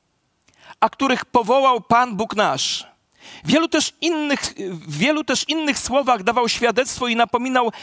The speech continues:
„Ratujcie się spośród tego przewrotnego pokolenia”. Ci więc, którzy przyjęli Jego naukę,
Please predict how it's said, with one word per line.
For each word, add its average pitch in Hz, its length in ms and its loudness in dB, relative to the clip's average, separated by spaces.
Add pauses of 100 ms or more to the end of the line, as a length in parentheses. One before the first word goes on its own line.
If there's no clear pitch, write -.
(160)
„Ratujcie 254 680 2
się 214 200 0
spośród - 500 -4
tego 240 220 0
przewrotnego 233 580 -2
pokolenia”. 214 640 0 (440)
Ci 277 340 2
więc, 294 340 0
którzy 240 320 -4
przyjęli 240 520 0
Jego 254 260 0
naukę, 175 560 0